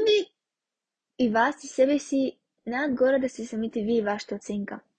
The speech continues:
Не се оставайте в тази дупка, просто защото ви е страх, че ако не дадете двеста процента от себе си, някой ще ви нарече мързеливи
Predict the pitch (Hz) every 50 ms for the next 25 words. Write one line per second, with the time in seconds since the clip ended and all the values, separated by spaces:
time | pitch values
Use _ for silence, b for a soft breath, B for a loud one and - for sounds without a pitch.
0 | _ b b b b b b b b b _ _ _ 247 254 - - 339 320 -
1 | 330 320 330 330 320 - - 285 285 294 269 247 - 247 - - - 302 285 -
2 | 262 254 254 - 262 - 277 254 262 247 233 - - - 226 233 254 254 - 247
3 | - - 226 220 214 214 226 233 233 - 269 262 254 247 233 247 - - - 214
4 | 240 - - 240 - 247 - 240 226 226 220 220 208 - - 214 208 220 - -
5 | 285 302 311 311 - _ _ _ _ _ _ - 254 269 254 - - 254 240 226
6 | 226 220 214 220 - - 240 226 220 214 208 202 214 202 208 208 196 196 180